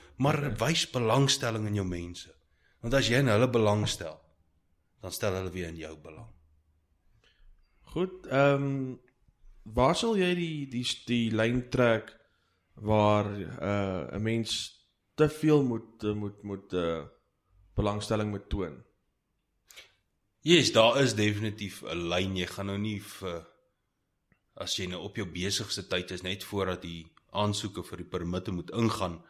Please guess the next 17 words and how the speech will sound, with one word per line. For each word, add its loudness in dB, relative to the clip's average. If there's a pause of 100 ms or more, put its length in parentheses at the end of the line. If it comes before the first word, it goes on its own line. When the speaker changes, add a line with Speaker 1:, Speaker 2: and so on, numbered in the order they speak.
(320)
Speaker 1:
daar 4
stop -2
en -10
staan -2
en -8
sê, -6
"Luister, -10
wat -12
eet -14
ons -10
vanma-, -8
vanaand -4
en -8
hoe -8
gaan -8
dit -10
met, -14